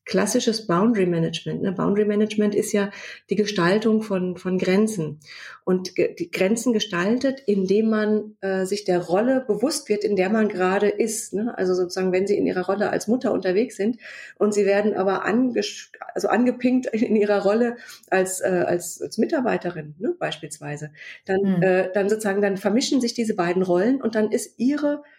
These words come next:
Speaker 1: Aufgabe praktisch sozusagen zu überlegen, in welcher Rolle will ich jetzt sein? Also will ich switchen? Will ich aus meiner Mutterrolle in die, ähm, in die Mitarbeitendenrolle rein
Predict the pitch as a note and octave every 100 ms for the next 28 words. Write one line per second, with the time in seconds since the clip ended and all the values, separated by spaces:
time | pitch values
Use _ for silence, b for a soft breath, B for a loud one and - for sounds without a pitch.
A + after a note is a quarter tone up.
0 | B _ F3 A3+ F4 - G#3+ A3 A3 A3
1 | A3 A#3 - A3 A3 A3 G#3+ G3+ F#3+ A3
2 | A#3+ G#3+ F#3 G#3+ A#3+ G3 G#3+ B3+ B3 F3
3 | A#3 A#3 A#3+ A3 A3 A3 F#3+ F#3 F#3 A3+
4 | - G#3+ G3 A3+ - E4+ G4 B B B
5 | - B3+ B3+ - A3+ A3 G#3 G3 A3 C4
6 | B3 A#3+ B3 B3 B3 A#3 A3 A3 B B
7 | _ - G3+ G3 G3 - G3 F3+ - A3+
8 | C4 B3+ B3 B3 A#3+ A#3+ B3 B3 B3 C4+